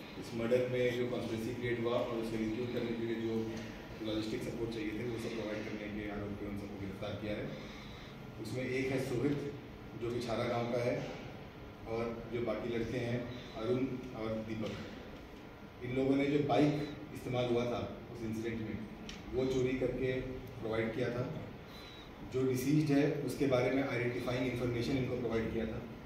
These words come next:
और प्लस जो कुछ फाइनेंशियल ट्रांजैक्शन हुए हैं, अ, उस, वो भी इन लोगों से लिंक हो रहे हैं। अ, जो इंसिडेंट करने के लिए जो उनको कुछ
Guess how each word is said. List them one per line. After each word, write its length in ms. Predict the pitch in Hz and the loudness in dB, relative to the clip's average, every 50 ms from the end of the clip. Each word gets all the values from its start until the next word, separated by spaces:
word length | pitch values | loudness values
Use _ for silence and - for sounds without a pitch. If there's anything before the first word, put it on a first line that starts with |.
| - - - - - - - - - | -12 -14 -14 -12 -14 -14 -12 -6 -6
और 60 | 120 120 127 | -4 0 2
प्लस 120 | 131 127 | 2 2
जो 240 | 127 127 135 135 135 | 2 2 4 4 4
कुछ 300 | 131 - - 135 - - | 4 2 0 -2 -2 -4
फाइनेंशियल 520 | - - 123 117 117 120 120 139 139 135 | -4 -2 -2 0 0 2 4 4 4 4
ट्रांजैक्शन 480 | 127 - 117 117 117 - - 147 143 127 | 4 2 2 2 2 2 4 4 4 4
हुए 100 | 117 117 | 4 4
हैं, 360 | 113 113 - - - - - - - - - - - - - - | 2 2 2 0 -2 -4 -6 -8 -8 -10 -12 -12 -14 -14 -10 -6
अ, 420 | 113 110 110 110 110 107 107 107 107 - 120 | -4 -2 -2 0 -2 -2 -4 -6 -6 -6 -4
उस, 140 | 123 113 117 - - - - - - - - - - 113 | -4 -4 -4 -6 -8 -10 -12 -12 -12 -12 -12 -10 -4 -2
वो 160 | 120 120 120 | 0 2 4
भी 100 | 135 147 | 6 6
इन 280 | 147 139 - 131 123 | 6 6 4 2 2
लोगों 220 | 120 123 123 120 113 | 4 4 4 4 2
से 220 | 113 143 156 - - - - - - - - - - - - - 113 110 | 4 2 2 2 2 -2 -4 -6 -8 -10 -10 -10 -10 -10 -10 -8 -4 -2
लिंक 260 | 110 123 123 - - | 0 0 0 0 0
हो 80 | - 98 | -2 -2
रहे 100 | - - | -2 -2
हैं। 180 | 90 87 - - - - - - - - - - - 107 | -4 -4 -8 -10 -12 -14 -14 -16 -16 -16 -16 -12 -8 -6
अ, 40 | 113 | -4
जो 200 | 110 117 135 131 | 0 2 2 2
इंसिडेंट 460 | - 123 120 - 127 131 131 131 127 | 2 0 -2 0 0 2 2 2 2
करने 300 | 127 123 117 117 113 120 | 0 0 0 2 0 0
के 60 | 120 | 2
लिए 140 | 117 117 113 113 - - - - - - - - - - - 104 110 | 2 2 2 2 0 -4 -6 -8 -10 -12 -12 -12 -14 -12 -12 -8 -4
जो 120 | 123 120 | 0 2
उनको 300 | 120 117 117 113 113 117 | 2 2 2 2 0 0
कुछ 260 | 113 113 113 110 113 | 0 -2 -2 -2 -4